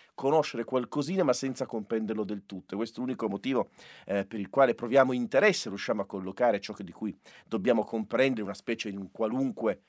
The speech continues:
in un qualche orizzonte di senso, ecco, ma qui stiamo utilizzando qualche ribobolo filosofico di troppo. Ribobolo era un termine che amava utilizzare spesso Carlo Emilio Gadda, sempre a proposito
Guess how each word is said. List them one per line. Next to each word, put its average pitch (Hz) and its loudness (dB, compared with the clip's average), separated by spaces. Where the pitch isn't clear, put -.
in 101 -8
un 104 -6
qualche 120 0
orizzonte 107 -2
di 98 -6
senso, 98 -6
ecco, - -12
ma - -12
qui 110 -6
stiamo 98 0
utilizzando 98 -2
qualche 101 2
ribobolo 101 2
filosofico 98 -2
di 98 -8
troppo. 104 6
Ribobolo 90 -4
era 85 -12
un 82 -12
termine 87 -12
che - -6
amava 92 -4
utilizzare 87 -10
spesso - -8
Carlo 90 -6
Emilio 90 -6
Gadda, 85 -4
sempre 95 -10
a 98 -6
proposito 95 -8